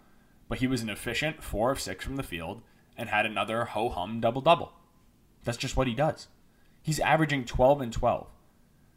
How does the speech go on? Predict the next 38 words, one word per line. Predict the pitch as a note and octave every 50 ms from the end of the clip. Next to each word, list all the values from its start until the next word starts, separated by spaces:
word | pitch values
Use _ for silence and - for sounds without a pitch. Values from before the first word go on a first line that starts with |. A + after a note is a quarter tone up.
| _ _ _ _ _ _ _ _ _ _ _ _ -
despite | A#2+ - - - A#2 A#2 - -
only | - B2+ C3+ C3+
playing | C3+ - B2+ A2+ A2 G#2
twenty-three | - - - - B2 B2 B2 B2+ C3 - - A#2+ A#2 A2+
minutes | G#2+ G2+ G2 G2 -
per | - - G#2 F#2+
game | F2 F#2 D#2 - - - - - - -
through | - A2
the | F#2+ F2
first | - F2+ E2 - -
three | D#2+ D#2
games. | C#2 - - - - - _ _ _ _ _ _ _ _ _ _ _ _ _ _ _ _ _ _ _ _ _ _ _ _ _ - - - - - - - - - - _ _ - _ _ _
And, | C#3 C3+
I | B2+
mean, | B2+ B2+ A#2 A2+ - - - _ _ _ _ _ _ _ -
and | C#3 C#3 C#3
he's | F#3 F#3 E3
just | - F#3+ - -
special. | - - B2+ C3+ C#3+ - - - - - - - _ _ -
He | - - F#3 F#3+
is | E3+ C#3
a | C3+
college | - - - B2+ C3+ C#3 B2+ - -
coach's | - B2+ A#2+ A#2+ - G#2+ F#2
dream. | F2+ - G#2 F#2+ E2+ D2 C#2+ D#2+
Some | - - C3+ D3 F#3
of | G#3+ F#3
the | D3+ A2
moves | G#2 G2 F#2+ G2 A2 B2 C#3 C#3 -
he | - B2+ C3
was | C3 A#2+ G2+
making | F2+ D#2+ F2+ F#2 - A2+ A#2+
last | B2 A#2+ B2 C3 - -
night, | C#3 C#3 D3 D#3 - - - _ _ _ _ _ _ _ _ -
wha-, | C3+ - - - - - - -
pump | - - - D3 C#3+ -
fakes | - - C#3+ C3+ C#3 C3+ - - -
that | A#2 G#2 G#2+ -